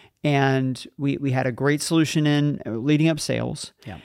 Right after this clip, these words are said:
Speaker 1: And I felt like there were other people you had really established. I had kind of taken the baton for a while. You'd taken the baton for a while. We'd established the type of person
Speaker 2: Mm-hmm.
Speaker 1: we were looking for, the type of culture we were aiming for.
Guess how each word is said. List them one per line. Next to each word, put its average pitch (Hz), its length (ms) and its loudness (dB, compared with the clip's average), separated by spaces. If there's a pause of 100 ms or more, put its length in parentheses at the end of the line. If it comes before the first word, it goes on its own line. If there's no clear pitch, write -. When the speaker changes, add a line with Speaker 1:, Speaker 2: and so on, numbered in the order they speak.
(260)
Speaker 1:
And 147 320 0
I 147 80 0
felt 185 180 4
like 185 140 2
there 170 100 4
were 147 240 4
other 170 260 6
people 139 800 -2
you 165 220 0
had 190 160 6
really 139 360 0
established. 139 1200 -2
I 139 160 -2
had 151 260 -4
kind 151 200 0
of 139 100 -2
taken 151 300 0
the 139 60 -4
baton 143 280 -2
for 143 120 -6
a - 20 -2
while. 131 180 0
You'd 147 300 -2
taken 151 280 0
the 139 60 -2
baton 135 300 -4
for 135 120 -8
a 135 40 -2
while. 127 160 0
We'd 147 160 0
established 151 400 0
the 135 80 -8
type - 340 -6
of 151 100 -4
person 180 500 -2 (220)
Speaker 2:
Mm-hmm. 110 240 -6
Speaker 1:
we 160 120 4
were 151 120 4
looking 139 340 0
for, 131 220 -2
the 123 60 -4
type 139 160 0
of 135 80 -2
culture 156 400 2
we 139 100 4
were 131 120 -2
aiming 131 320 -2
for. 127 340 -8